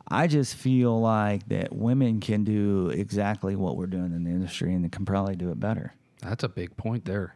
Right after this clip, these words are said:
Speaker 2: You
Speaker 1: Yeah.
Speaker 2: don't hear that talked about much.
Speaker 1: Yeah,
Speaker 2: Do you
Speaker 1: we,
Speaker 2: have it, or do you
Speaker 1: we
Speaker 2: see
Speaker 1: actually are speaking with Brownsburg High School
Speaker 2: Nice.
Speaker 1: about, um, sponsoring a senior, um, to, um, to, um, send them to school for,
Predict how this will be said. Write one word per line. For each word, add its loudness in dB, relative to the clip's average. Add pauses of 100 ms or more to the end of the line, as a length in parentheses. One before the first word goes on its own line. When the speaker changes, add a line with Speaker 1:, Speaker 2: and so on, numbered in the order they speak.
Speaker 2:
You 0
Speaker 1:
Yeah. 4
Speaker 2:
don't 0
hear 2
that -2
talked -8
about -6
much. -8
Speaker 1:
Yeah, 2
Speaker 2:
Do 0
you 6
Speaker 1:
we, 4
Speaker 2:
have 2
it, -6
or -2
do -2
you 4
Speaker 1:
we 2
Speaker 2:
see 2
Speaker 1:
actually 2
are 2
speaking 0
with -2
Brownsburg 0
High 2
School 0
Speaker 2:
Nice. 0
Speaker 1:
about, 0 (120)
um, -2
sponsoring 0
a -2
senior, 0 (720)
um, 2
to, 0
um, -2 (800)
to, 0 (100)
um, -4 (320)
send 0
them 2
to -2
school -6
for, -6